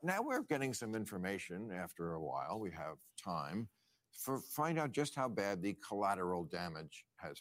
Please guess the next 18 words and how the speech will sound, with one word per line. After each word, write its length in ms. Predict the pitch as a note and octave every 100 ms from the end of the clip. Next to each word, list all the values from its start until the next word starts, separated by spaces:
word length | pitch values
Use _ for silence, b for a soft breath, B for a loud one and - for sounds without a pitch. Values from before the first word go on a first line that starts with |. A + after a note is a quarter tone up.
| -
been. 100 | D2 - _ _ _ _ -
Uh, 240 | G2+ G2 - - _
here's 200 | F3 E3+
just 220 | E3 C#3 A#2+
a 40 |
few 180 | - G2+
cases. 480 | G2 D#2 - - -
The 60 |
pandemic 580 | F#2+ D3 D3 D3+ E3+ E3+
erased 440 | D3 C3+ C3 - -
two 160 | G#3
decades 800 | F3+ F3 - F#2+ D2 - - - _ _ _ F#2+
of 140 | -
progress 720 | - G#2+ G#2 F2+ F2+ - - - _
in 140 | G2+ F#2+
math 300 | G2 F#2 F2
and 100 | F2
reading. 200 | E2+